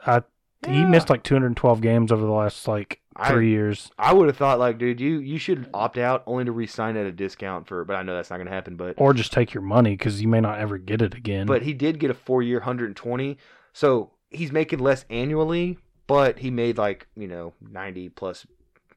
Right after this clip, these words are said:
Speaker 2: eighty-six million dollars over the next four years, uh, plus. So,
Speaker 1: Right.
Speaker 2: I mean, I
Speaker 1: And he went
Speaker 2: get
Speaker 1: to
Speaker 2: it.
Speaker 1: Charlotte, didn't he?
Speaker 2: Yeah, he went to Charlotte,
Speaker 1: Yeah.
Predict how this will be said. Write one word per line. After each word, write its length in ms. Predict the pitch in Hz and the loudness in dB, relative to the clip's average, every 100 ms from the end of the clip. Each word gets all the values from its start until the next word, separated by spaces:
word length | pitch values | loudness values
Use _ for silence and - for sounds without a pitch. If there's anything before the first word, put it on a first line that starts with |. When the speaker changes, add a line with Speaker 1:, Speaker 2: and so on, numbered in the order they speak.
| _ | _
Speaker 2:
eighty-six 560 | 98 104 95 - 107 - | -12 -10 -12 -12 -12 -10
million 320 | 104 104 98 | -10 -8 -6
dollars 600 | 98 98 98 95 92 - _ _ _ _ - | -4 -2 -2 -4 -8 -14 _ _ _ _ -4
over 340 | 175 139 131 | -2 0 -2
the 120 | 113 117 | -2 -6
next 240 | 110 - | -8 -10
four 240 | - 135 113 | -4 -2 -2
years, 500 | 123 135 120 - - - | -2 -2 -2 -6 -16 -8
uh, 240 | 107 98 | -4 -4
plus. 480 | 90 - 123 98 90 | -8 -2 0 0 -4
So, 280 | - 101 98 | -6 -2 4
Speaker 1:
Right. 320 | 120 110 104 - - | 6 6 4 -4 0
Speaker 2:
I 40 | |
mean, 120 | 202 247 | 4 6
I 40 | |
Speaker 1:
And 60 | 139 | 10
he 60 | |
went 140 | 165 151 | 10 8
Speaker 2:
get 40 | |
Speaker 1:
to 40 | 175 | 8
Speaker 2:
it. 40 | |
Speaker 1:
Charlotte, 360 | 147 135 113 104 | 10 10 8 4
didn't 180 | 110 120 | 0 0
he? 120 | 107 | 0
Speaker 2:
Yeah, 140 | 92 92 | -2 -4
he 80 | |
went 100 | 120 - | -6 -8
to 60 | |
Charlotte, 260 | - 87 110 | -8 -2 0
Speaker 1:
Yeah. 180 | 104 | 0